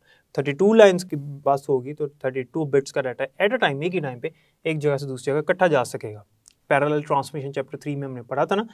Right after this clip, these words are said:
उसमें भी ऐसे ही होता है। तो ये पैरेलल ट्रांसमिशन है basically, क्योंकि इसकी डेफिनेशन में भी हमने पढ़ा कि इसके अंदर पैरेलल वायर्स होती हैं, पैरेलल लाइंस होती हैं जो कि एक जगह से दूसरी जगह डेटा कैरी करती हैं। तो ये थी हमारी डेटा बस।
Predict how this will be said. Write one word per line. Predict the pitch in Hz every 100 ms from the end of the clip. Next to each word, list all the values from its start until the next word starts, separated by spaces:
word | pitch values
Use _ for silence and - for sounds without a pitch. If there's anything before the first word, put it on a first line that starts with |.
| - -
उसमें | 160 208
भी | 214
ऐसे | 151 156
ही | 131
होता | 120
है। | 117 _
तो | 175
ये |
पैरेलल | 165 170 160 170
ट्रांसमिशन | 165 143 131 139 131
है | 127
basically, | 120 - - 117 135
क्योंकि | 143
इसकी | 147 139
डेफिनेशन | 135 165 185 170
में | 156
भी | 143 139
हमने | 123 113
पढ़ा | 131 151 - - _
कि | 151
इसके | 139 147
अंदर | 143 165 - 165
पैरेलल | 156 170 202 196
वायर्स | 147 127 123
होती | 127 113 117
हैं, | 110
पैरेलल | 135 131 139 127
लाइंस | 117 110
होती | 110 113 117
हैं |
जो | 139 _ - 139
कि | 131
एक | 123
जगह | 127 123
से | 123
दूसरी | - 131
जगह | 127
डेटा | 113 117 - _
कैरी | 135 113
करती | 107 - 117
हैं। | 110 - _ _ _ _ _ _
तो | 185
ये | 185 247
थी | 214
हमारी | 202 160 151 - 143
डेटा | 135 123
बस। | 110 107